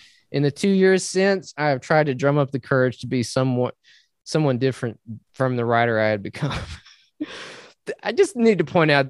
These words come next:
everybody, th-, this is in the pages of, I think, what is, what, isn't the Ma-,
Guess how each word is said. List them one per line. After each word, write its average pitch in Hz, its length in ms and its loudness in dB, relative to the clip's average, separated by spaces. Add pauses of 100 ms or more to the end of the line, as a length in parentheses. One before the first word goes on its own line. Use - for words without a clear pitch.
everybody, 127 460 0
th-, 180 360 -12
this 302 220 0
is 220 140 2
in 202 140 6
the 175 60 2
pages 139 600 0
of, 135 180 2
I 135 140 2
think, 147 560 0 (420)
what 151 220 2
is, 131 260 -4
what, 139 260 2
isn't 180 200 0
the 180 80 0
Ma-, 165 180 2